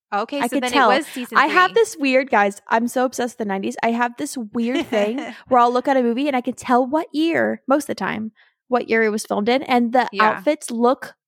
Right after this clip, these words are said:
Speaker 2: like, on the verge of two thousands, but it looks like it's still somewhat in the nineties.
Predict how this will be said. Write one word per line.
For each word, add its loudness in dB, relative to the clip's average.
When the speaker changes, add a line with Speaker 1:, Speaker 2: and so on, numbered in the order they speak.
Speaker 2:
like, -8
on 4
the 2
verge 0
of -2
two -8
thousands, -2
but -2
it -14
looks -6
like -4
it's -8
still 0
somewhat -6
in -8
the -6
nineties. -6